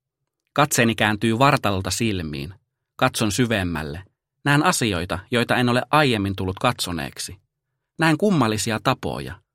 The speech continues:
Katson vielä syvemmälle silmiin, peiliin, josta näen itseni. Kavahdan. Tulee ensimmäinen riita, ja siinä on se hetki, jolloin voi laskea parisuhteen alkaneeksi. Intohimo vaihtaa päällensä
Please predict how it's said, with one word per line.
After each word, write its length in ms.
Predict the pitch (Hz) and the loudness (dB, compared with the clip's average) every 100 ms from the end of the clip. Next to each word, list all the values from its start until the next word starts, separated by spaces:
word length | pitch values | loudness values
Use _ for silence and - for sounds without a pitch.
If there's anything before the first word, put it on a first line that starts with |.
| _ _ _ _ - | _ _ _ _ -2
Katson 320 | 139 - 143 | 0 2 2
vielä 160 | 135 139 | 2 2
syvemmälle 520 | 180 143 101 80 76 | 2 2 2 -2 -4
silmiin, 600 | - 87 78 73 64 95 _ _ - | -6 -8 -8 -10 -12 -16 _ _ 0
peiliin, 600 | 156 123 92 80 80 - _ - | 2 2 0 -4 -8 -12 _ -4
josta 220 | 117 117 | 0 0
näen 200 | 117 117 | 2 2
itseni. 580 | 143 - - 71 69 - _ _ _ _ - | 0 -2 -6 -6 -10 -12 _ _ _ _ -2
Kavahdan. 720 | 117 107 98 87 90 78 95 _ _ _ _ _ _ _ _ _ _ | 2 4 2 0 -4 -6 -10 _ _ _ _ _ _ _ _ _ _
Tulee 300 | 117 117 117 | 2 4 6
ensimmäinen 560 | 131 120 104 95 95 98 | 4 2 0 0 0 -2
riita, 440 | 113 101 80 78 - _ _ - | -2 -2 -4 -6 -8 _ _ -6
ja 60 | 123 | -2
siinä 300 | 170 151 104 | 2 2 2
on 100 | 107 | 0
se 160 | 98 | 0
hetki, 440 | 120 113 - - - _ _ _ - | -2 -2 -8 -12 -12 _ _ _ 0
jolloin 300 | 117 107 107 | 2 4 2
voi 140 | 110 | 2
laskea 340 | 117 - 110 98 | 2 0 -2 0
parisuhteen 640 | 127 127 95 92 - 82 85 | 2 2 2 -2 -4 -4 -2
alkaneeksi. 760 | 98 95 64 53 - - - _ _ _ _ _ _ _ _ _ _ _ - | -2 -2 -6 -8 -10 -12 -12 _ _ _ _ _ _ _ _ _ _ _ 0
Intohimo 580 | 180 151 113 110 101 104 | 2 4 2 2 2 2
vaihtaa 380 | 113 - 113 117 | 0 0 -2 4
päällensä 400 | 131 113 107 | 4 4 0